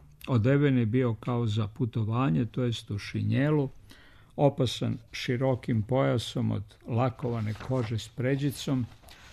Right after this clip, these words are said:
na nogama je imao visoke nove čizme i u njih uvučene pantalone. Verovatno je već odavno sebe zamišljao kao putnika, a pojas i visoke čizme sa sjajnim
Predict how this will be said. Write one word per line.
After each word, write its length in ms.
na 140
nogama 580
je 80
imao 280
visoke 600
nove 300
čizme 580
i 80
u 80
njih 300
uvučene 600
pantalone. 800
Verovatno 580
je 60
već 300
odavno 420
sebe 340
zamišljao 680
kao 220
putnika, 800
a 140
pojas 540
i 40
visoke 560
čizme 460
sa 200
sjajnim 640